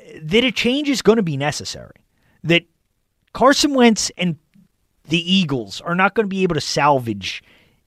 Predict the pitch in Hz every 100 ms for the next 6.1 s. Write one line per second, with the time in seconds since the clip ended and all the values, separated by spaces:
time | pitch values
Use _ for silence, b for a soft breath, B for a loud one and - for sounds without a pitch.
0 | - 120 127 139 - - - 156 196 180
1 | 214 - - - - 247 240 - 185 -
2 | - 165 147 180 190 131 120 101 B B
3 | B 165 151 - 202 196 208 165 175 143
4 | - 196 254 277 170 175 208 - 196 147
5 | 220 262 - b b b - 151 139 131